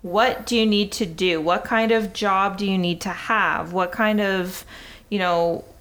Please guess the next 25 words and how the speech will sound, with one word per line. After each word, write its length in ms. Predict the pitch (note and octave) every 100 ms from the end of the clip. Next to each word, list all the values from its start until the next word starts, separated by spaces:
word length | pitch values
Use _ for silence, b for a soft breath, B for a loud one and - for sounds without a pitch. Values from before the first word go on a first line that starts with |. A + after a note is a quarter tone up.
| - - - - - - - - - - -
it's, 320 | A3+ A3 - -
it's 220 | A#3 -
so 640 | - - C#4+ C#4+ C#4 B3 -
fundamentally 840 | - - A3+ A#3+ F#3+ F#3 - G#3 G3+
easy. 500 | - F3+ G#3+ D#4+ -
It 160 | G3
is 180 | A#3+ G3+
just 340 | - A3+ C#4 -
a 140 | A#3+
problem 680 | B3 - G3+ F3+ F#3+ A3 A3
solving 680 | A#3+ - F3 F3 F#3+ F#3+ F#3+
equation 920 | - G3 - C4 A3+ F#4 A#3+ E3 D#3+
from 280 | F#3 G#3+ G3
there. 340 | G#3+ F4 E3+ E3
Once 400 | F3+ G#3 G#3+ B3+
you 140 | A#3+
decide 580 | C4 C4 G#3 F3 F3+ F#3
what 140 | F3+
your 140 | G3+ G3+
everyday, 840 | F3 F3 G#3 A3 G3 E3+ E3 F3+
your 240 | G3 G3
ideal 540 | F#3 F#3+ F#3 G3+ A#3 A3+
everyday 580 | F3+ E3+ F3 E3+ D#3 F3+
looks 320 | G#3 D#4 -
like. 420 | F3+ B2+ - -